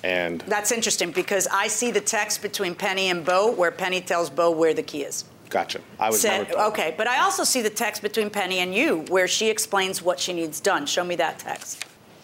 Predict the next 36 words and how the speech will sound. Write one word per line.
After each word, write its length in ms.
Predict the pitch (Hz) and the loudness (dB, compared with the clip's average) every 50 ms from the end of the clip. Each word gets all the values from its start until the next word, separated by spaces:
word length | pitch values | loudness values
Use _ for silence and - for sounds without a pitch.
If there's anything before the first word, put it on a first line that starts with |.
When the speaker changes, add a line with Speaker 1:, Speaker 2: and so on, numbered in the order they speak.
| - - - - - - - - - - - - - - - - - - - - - - - - - - - - - - - - - - - - - - - - - - - - - - - - - - - - - - - - - - - - - - - - - | -20 -20 -20 -20 -20 -20 -20 -20 -20 -20 -20 -20 -20 -20 -20 -20 -20 -20 -20 -20 -20 -20 -20 -20 -20 -20 -20 -20 -20 -20 -20 -20 -20 -20 -20 -20 -20 -20 -20 -20 -20 -20 -20 -20 -20 -20 -20 -20 -20 -20 -20 -20 -20 -20 -18 -16 -16 -16 -16 -20 -20 -20 -20 -10 -4
Speaker 2:
So 340 | - - - 240 226 214 208 | -2 0 2 2 2 2 2
you 180 | 208 208 220 | 0 -2 -2
tell 320 | 214 214 - 254 247 254 262 | -2 -2 0 2 4 4 2
Bo, 560 | 220 208 254 233 233 226 233 233 233 233 233 | 2 2 4 4 6 6 6 4 4 2 2
"We 180 | 185 208 220 214 | 0 2 4 4
are 120 | 208 208 | 4 4
heading 280 | 208 233 240 254 262 240 | 2 2 2 0 0 0
back 280 | 240 233 226 240 233 - | 0 0 0 0 0 0
to 120 | 269 254 214 | 0 0 2
Arizona. 580 | 226 226 226 226 214 180 220 214 208 196 185 | 2 2 2 2 2 2 2 2 2 2 2
There 200 | 165 180 190 190 190 | 4 4 4 4 2
is 120 | 185 - | 2 2
all 160 | 196 196 208 | 4 4 4
the 100 | 214 226 220 | 4 2 0
stuff 260 | - - 214 208 208 | 2 0 0 0 0
upstairs 480 | 214 202 - - - 262 269 269 269 247 | 0 -2 -2 0 2 4 4 4 4 2
and 100 | 208 190 | 0 0
a 40 | |
few 200 | 185 - 214 220 | -2 -2 -4 -4
pieces 380 | 220 220 220 214 208 - 202 185 | -4 -2 -4 -4 -2 -2 -4 -2
downstairs. 540 | - 196 190 190 190 185 - 185 175 165 - | 0 2 2 2 0 0 2 2 2 2 2
The 100 | 175 160 | 0 0
garage 440 | 175 170 165 180 180 196 208 208 - | 2 2 2 4 4 4 2 2 0
has 160 | 208 180 - | -2 -2 0
some 180 | - 175 170 175 | -2 0 2 2
items 320 | 185 190 196 202 202 185 | 2 2 2 0 0 0
as 140 | 180 160 165 | -2 -2 0
well, 300 | 175 196 214 226 247 247 - | 2 2 4 4 4 2 2
and 120 | 180 175 | 0 0
the 40 | 170 | 0
shed 300 | 175 - - 214 196 190 | 0 0 2 2 2 2
has 160 | 196 185 185 | 0 0 2
not 180 | 185 180 175 180 | 2 2 2 2
been 140 | 185 180 170 | 0 0 0
packed 340 | 180 185 175 170 - - | 0 0 0 0 0 2
up." 220 | 180 165 147 - | 2 2 0 0